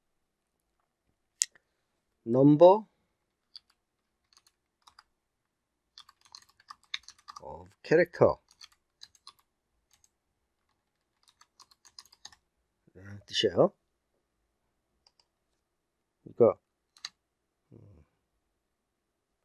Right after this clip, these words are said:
엔씨라고 한 거죠. 그러니까, 어, 숫자,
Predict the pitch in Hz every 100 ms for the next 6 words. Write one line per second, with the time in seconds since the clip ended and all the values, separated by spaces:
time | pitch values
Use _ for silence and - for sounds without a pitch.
0 | - 110 - 107 92 87 85 87 87 -
1 | 82 101 _ _ _ _ _ _ _ _
2 | - 117 - 110 - _ _ _ _ _
3 | _ 117 110 107 104 101 95 85 - -
4 | - _ _ _ _ _ _ _ _ _
5 | - - 190 - -